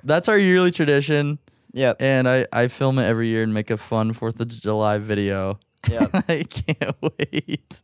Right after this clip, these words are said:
Speaker 1: It's so, I look forward to it every year.
Speaker 2: Good times.
Speaker 1: And it just happens that we're on tour usually every July.
Speaker 2: Yeah, the last, like, three years.
Speaker 1: This is third year in a
Speaker 2: Yep,
Speaker 1: row.
Speaker 2: third year in a row. Uh, we also like to keep, uh, we always keep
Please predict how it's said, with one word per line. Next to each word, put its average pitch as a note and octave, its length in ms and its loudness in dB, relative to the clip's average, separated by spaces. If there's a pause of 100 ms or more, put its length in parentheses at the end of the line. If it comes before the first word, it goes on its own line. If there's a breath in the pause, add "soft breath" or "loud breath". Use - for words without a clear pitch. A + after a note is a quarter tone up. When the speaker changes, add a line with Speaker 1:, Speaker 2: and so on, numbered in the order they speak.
Speaker 1:
It's - 160 -8
so, - 300 -4
I G#3+ 340 -6
look G#3+ 220 -2
forward F#3 320 0
to E3 80 4
it D3 80 4
every D3 220 4
year. B2+ 340 4 (460 soft breath)
Speaker 2:
Good A#2+ 280 -6
times. A#2+ 360 -4
Speaker 1:
And C3+ 100 2
it C#3+ 40 2
just C#3+ 180 2
happens C3 360 4
that A#2 120 4
we're A2 260 4
on G#2+ 240 4
tour G#2 280 2
usually G2+ 360 0
every F2+ 220 -2
July. G#2+ 180 0
Speaker 2:
Yeah, D#3+ 320 4
the D3 160 2
last, E3 360 2
like, B2+ 280 0
three D#3 340 0
years. C#3 340 2
Speaker 1:
This F#3 180 4
is - 80 -8
third D#3+ 220 2
year D#3+ 140 4
in D#3 60 2
a C#3+ 40 4
Speaker 2:
Yep, D#3 120 6
Speaker 1:
row. C#3 120 4
Speaker 2:
third F3 200 4
year D#3+ 180 4
in D3+ 80 0
a C#3 80 0
row. B2+ 380 2 (360 soft breath)
Uh, C#3+ 200 2
we E3 100 6
also F3 280 2
like C#3+ 220 2
to C#3 120 -8
keep, C3+ 420 -4 (160)
uh, A#2 320 0
we D#3 140 2
always E3+ 280 2
keep C#3 300 -6